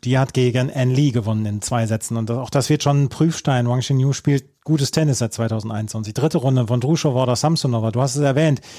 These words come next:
Ähm, das könnte alles noch sehr, sehr kitzlig so und sehr eng werden. Vierte Runde, ja, vielleicht Marie Buskova, vielleicht Kaya Kanepi.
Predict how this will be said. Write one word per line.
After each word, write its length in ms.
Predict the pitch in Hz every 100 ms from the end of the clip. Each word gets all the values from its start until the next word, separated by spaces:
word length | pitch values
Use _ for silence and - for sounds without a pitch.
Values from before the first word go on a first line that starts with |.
| - - - -
Ähm, 240 | 139 139
das 220 | 143 139
könnte 340 | - 160 185 160
alles 240 | 156 160
noch 100 | 156
sehr, 220 | 131 151
sehr 180 | 160 160
kitzlig 380 | - 180 - 147
so 80 | 151
und 160 | 143
sehr 200 | 135 151
eng 300 | 170 170 180
werden. 320 | 127 123 113 117
Vierte 300 | - 160 135
Runde, 560 | 143 160 156 147 151 -
ja, 240 | 180 139 123
vielleicht 400 | - 131 143 143
Marie 220 | 139 139
Buskova, 480 | 139 143 160 143 123
vielleicht 240 | 139 131
Kaya 240 | 143 143
Kanepi. 520 | 131 135 143 143 147